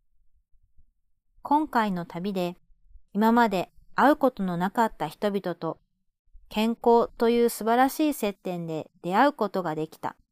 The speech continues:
病気になりそうな人と、病気の専門家が出会うのでなく、ごく普通の人が、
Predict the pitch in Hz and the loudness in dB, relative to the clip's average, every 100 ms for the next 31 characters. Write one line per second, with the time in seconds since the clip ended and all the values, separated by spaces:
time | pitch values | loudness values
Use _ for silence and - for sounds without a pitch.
0 | _ - _ _ - _ _ _ _ _ | _ -20 _ _ -20 _ _ _ _ _
1 | _ _ _ _ _ 202 220 226 233 233 | _ _ _ _ _ 2 2 2 -2 -2
2 | 226 214 240 - 294 262 202 185 - 196 | 0 0 -2 0 0 2 -2 -4 -6 -6
3 | 185 175 - _ _ _ - _ _ 190 | -4 -6 -8 _ _ _ -20 _ _ -2
4 | 196 208 202 208 214 202 208 214 208 208 | -2 -2 -4 -2 -4 -4 -2 -4 -2 -2
5 | 208 208 202 226 262 226 180 170 202 - | -2 -2 0 2 2 0 -2 -4 -6 -8
6 | - _ - _ _ _ _ - - _ | -12 _ -20 _ _ _ _ -20 -20 _
7 | 175 170 165 156 - - 160 180 196 202 | -2 -2 -8 -12 -14 -8 -6 -4 -2 -4
8 | - 226 208 | -4 -2 -2